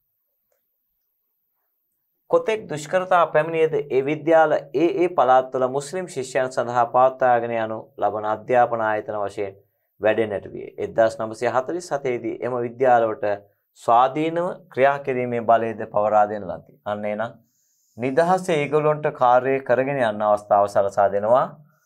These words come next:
මේ සුවිශේෂී චරිතය. ටී පී ජය මහතා මුස්ලිම් ජනතාවගේ සමාජීය හා දේශපාලනික කටයුතු වල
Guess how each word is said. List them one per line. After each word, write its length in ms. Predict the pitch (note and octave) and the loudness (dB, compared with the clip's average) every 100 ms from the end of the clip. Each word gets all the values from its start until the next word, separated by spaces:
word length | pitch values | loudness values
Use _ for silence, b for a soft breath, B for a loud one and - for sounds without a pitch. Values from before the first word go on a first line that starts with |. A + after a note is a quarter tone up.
| _ _ _ _ | _ _ _ _
මේ 200 | - A2 | -10 -10
සුවිශේෂී 640 | A#2 A2+ A2 A2+ G#2 A2 A#2 | -8 -10 -10 -10 -10 -12 -6
චරිතය. 460 | A2 F#2 - - _ _ _ _ _ _ _ _ _ _ _ _ _ _ _ _ - | -2 -2 -4 -20 _ _ _ _ _ _ _ _ _ _ _ _ _ _ _ _ -8
ටී 120 | G3+ | -6
පී 180 | A3 F#3+ | -6 0
ජය 180 | D#3 D3+ | 4 4
මහතා 420 | D#3 D#3 D#3 D3+ | 4 0 2 2
මුස්ලිම් 380 | C3+ C3 C3+ F3 | 2 -4 -8 -4
ජනතාවගේ 600 | C#3+ C3 C3 C3 B2+ B2+ | 0 0 2 2 2 -2
සමාජීය 680 | B2 C3 C3 C3 B2 A#2+ A#2+ | -2 -2 2 0 0 0 0
හා 180 | A2+ A2+ | 2 -2
දේශපාලනික 680 | G#2+ B2+ B2+ B2+ B2 A#2+ A#2 | 0 -2 0 0 0 -2 -2
කටයුතු 360 | A#2 A#2 A2+ | -2 -2 -4
වල 160 | A2 G#2 | -4 -2